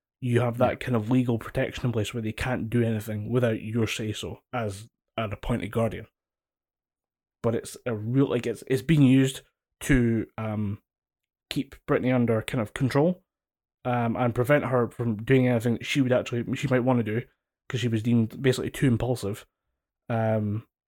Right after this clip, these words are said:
Speaker 1: and then keep her under certain wraps and protections. But at the same time, she can still work.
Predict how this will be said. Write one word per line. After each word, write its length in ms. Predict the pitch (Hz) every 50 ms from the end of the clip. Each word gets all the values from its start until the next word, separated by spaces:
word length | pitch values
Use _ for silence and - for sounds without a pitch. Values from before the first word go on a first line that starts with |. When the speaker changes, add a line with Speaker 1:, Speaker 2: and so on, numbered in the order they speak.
| _ _ _ -
Speaker 1:
and 340 | 131 120 113 113 113 113 107
then 460 | 123 117 117 117 113 110 120 - - _ -
keep 180 | - - 143 -
her 220 | 139 120 117 - - - -
under 180 | 139 131 123
certain 300 | 117 - 151 110 82 120
wraps 300 | 127 135 120 - - 147
and 200 | 147 139 131 - _ -
protections. 480 | - 139 143 143 - - 120 113 - _ _ -
But 140 | 151 147
at 100 | 147 -
the 60 | - -
same 220 | - 202 190 180
time, 220 | - 185 156 135
she 120 | 123 - 170
can 180 | - 170 151
still 200 | 139 - 170 143
work. 320 | 127 151 143 - - -